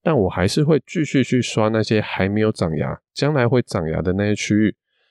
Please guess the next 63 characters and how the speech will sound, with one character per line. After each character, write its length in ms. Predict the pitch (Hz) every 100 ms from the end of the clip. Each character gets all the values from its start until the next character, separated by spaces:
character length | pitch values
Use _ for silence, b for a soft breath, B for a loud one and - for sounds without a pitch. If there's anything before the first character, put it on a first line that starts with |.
| _
目 220 | - 190 147
的 160 | 165
一 160 | - 104
样， 280 | 135 113 82
我 160 | 90
不 120 | -
是 160 | 101 180
为 140 | 202
了 100 | 170 101
清 280 | - 104
洁， 140 | 107 - - _ _ _ -
是 200 | - 175
要 140 | 151
让 200 | 156 147
小 240 | - 104
孩 120 | 80 87
习 220 | - 95
惯 160 | 107
说， 340 | 101 101 101 - -
诶， 220 | 101 107
只 260 | - -
要 180 | 95 123
有 180 | 120 82
刷 280 | - 110 117
牙， 300 | 101 87 85
牙 180 | 98 98
刷 200 | 101 135
就 140 | 135 131
是 100 | 139
会 100 | 139
碰 280 | - 139
到 180 | 123 127
这 220 | 120 160
里 200 | 127 98
哦， 260 | 92 95 107 _
会 120 | - 143
碰 220 | - 151
到 140 | 147
比 100 | 127
较 160 | - 135
里 400 | 127 117 92 87
面 200 | 120 143
的 120 | 104
地 180 | 120 107
方 180 | 101 101
哦。 200 | 98 - _ _ _ _ -
哦， 100 | 87
让 240 | 120 160
他 160 | 156 156
慢 300 | 175 180 139
慢 180 | 139
的 80 | 104
习 220 | 90 73
惯。 200 | 78 92 - _ _ _ _ _ -
哦， 180 | 101
像 220 | - 160 147
我 80 |
家 180 | 107 120
小 160 | - 85
孩 140 | 87
一 100 | 90
开 140 | 104 123
始， 260 | - -